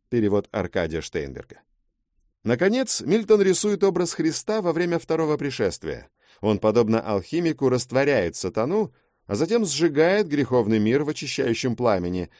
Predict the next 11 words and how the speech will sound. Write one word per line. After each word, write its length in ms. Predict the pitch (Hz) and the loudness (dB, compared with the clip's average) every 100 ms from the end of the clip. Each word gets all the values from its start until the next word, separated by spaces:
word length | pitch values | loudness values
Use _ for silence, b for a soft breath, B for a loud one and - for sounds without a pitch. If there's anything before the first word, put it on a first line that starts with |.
| b | b
чтобы 320 | - 190 156 | -4 -2 0
тот 180 | 139 127 | 2 2
возродился 640 | 104 101 113 104 101 90 95 | 4 4 4 4 2 0 -4
в 60 | |
лучшем 320 | 87 82 - 76 | -4 -6 -8 -10
состоянии. 800 | 85 - 98 92 69 58 - _ _ _ _ _ _ _ _ - | -10 -4 -2 -2 -4 -12 -20 _ _ _ _ _ _ _ _ -4
У 60 | |
британских 640 | 98 107 113 110 - 104 - | 2 2 4 2 0 -4 -4
писателей 500 | 95 107 107 101 92 | -4 -2 -2 -2 -4
шестнадцатого-семнадцатого 1200 | 98 90 107 98 - 90 - 90 90 - - 95 | -6 -4 -4 -4 -6 -6 -4 -4 -4 -4 -6 -4
веков, 400 | 113 196 190 | -2 -2 -2